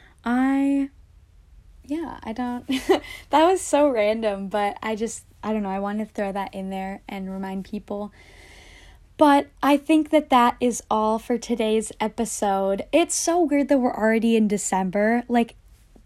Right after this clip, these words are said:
it's so weird that twenty twenty is almost over. Like, this year's been, like, a shit show, like I've said, I think, in other episodes. But it's gone by so fast. Like, I feel like March was, like, so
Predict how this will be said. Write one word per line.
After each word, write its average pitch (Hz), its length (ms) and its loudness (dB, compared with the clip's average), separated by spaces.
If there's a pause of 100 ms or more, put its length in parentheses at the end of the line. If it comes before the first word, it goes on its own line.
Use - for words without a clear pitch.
(180)
it's 302 220 0
so 277 360 0
weird 254 340 0
that 247 140 0
twenty 233 300 -4
twenty 226 240 -6
is 220 100 -6
almost 196 260 -10
over. 190 240 -6
Like, 208 160 -10
this 240 220 -6
year's 254 220 -2
been, 311 160 -2
like, 302 140 -2
a 254 80 0
shit - 240 -6
show, 214 160 -6
like 214 140 -2
I've 214 160 -6
said, 208 160 -4
I 208 80 -2
think, 220 200 -6
in 214 100 -6
other 190 200 -6
episodes. 190 640 -10 (580)
But 302 300 4 (500)
it's 294 260 -2
gone 269 300 0
by 339 120 2
so 262 200 0
fast. 214 260 0
Like, 233 100 -2
I 240 60 2
feel 311 180 0
like 392 140 0
March 208 420 0
was, 269 180 -2
like, 240 180 -4
so 214 880 -2